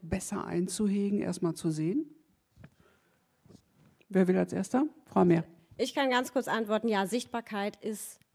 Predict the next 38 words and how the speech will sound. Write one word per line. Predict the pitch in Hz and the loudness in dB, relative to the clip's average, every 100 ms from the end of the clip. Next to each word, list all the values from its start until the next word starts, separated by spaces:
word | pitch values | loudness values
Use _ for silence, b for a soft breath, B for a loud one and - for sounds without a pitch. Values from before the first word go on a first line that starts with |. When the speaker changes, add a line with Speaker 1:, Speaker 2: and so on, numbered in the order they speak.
| _ _ _ _ - | _ _ _ _ 0
Speaker 2:
immer | 247 269 269 262 | 0 2 -2 -2
bei | 214 175 - | -2 -2 0
allem, | 226 254 226 | 2 2 0
was | 208 | -4
wir | 202 | -6
tun, | 185 220 | -6 -6
der | 202 | -4
Schlüssel. | 196 180 180 185 185 - | -6 -8 -8 -8 -10 -8
Also | - 202 208 | -6 -4 -4
hundert | 240 254 240 | 0 0 0
Prozent. | 240 208 240 226 | -2 -6 -4 -4
Wir | 220 | -2
haben | 208 214 | -2 -2
jetzt | 208 | -4
gerade | 202 220 220 | -2 0 0
letzte | 214 214 233 | 0 -2 -4
Woche | 220 226 214 | -2 -2 -4
die | 214 | -4
Meldestelle | 208 202 240 - 233 220 | -2 -2 -4 -4 -4 -4
gelauncht, | 226 208 214 214 226 - | -4 -2 0 -2 -4 -8
ähm, | - 202 202 B B B | -6 -4 -6 B B B
einfach | - 208 214 | -8 -6 -4
um, | 202 214 214 214 | -4 -2 -2 -2
äh, | - 202 190 | -4 -4 -2
deutlich | 202 214 233 | -2 -2 -6
zu | - 202 | -6 -4
machen, | 208 220 | -4 -2
wenn, | 190 220 247 | -2 0 0
äh, | - 208 | -2 -6
Dinge | 202 220 226 | -4 -2 -2
passieren, | 214 208 - 262 240 | -2 -6 -2 -2 -2
ich | 214 | -2
will | 202 | -4
das | 196 | -4
jetzt | 190 185 | -6 -6
nicht, | 208 196 | -4 -4
nicht | 214 - | -4 -4
vertiefen, | 202 254 262 226 | -6 -6 -6 -4